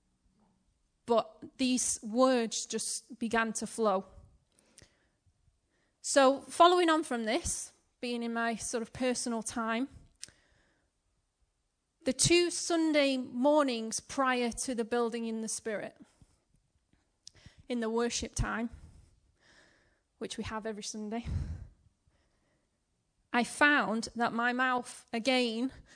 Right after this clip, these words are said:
began to overflow with these words. But now, instead of just speaking them, I began to sing them. And it,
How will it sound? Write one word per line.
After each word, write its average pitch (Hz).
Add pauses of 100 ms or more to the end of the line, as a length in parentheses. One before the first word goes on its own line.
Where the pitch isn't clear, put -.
(280)
began 254
to -
overflow 233
with 214
these 220
words. 208 (760)
But 240
now, 269
instead 294
of 311
just -
speaking 330
them, 208 (1080)
I 240
began 240
to 240
sing 247
them. 202 (4000)
And 240
it, 220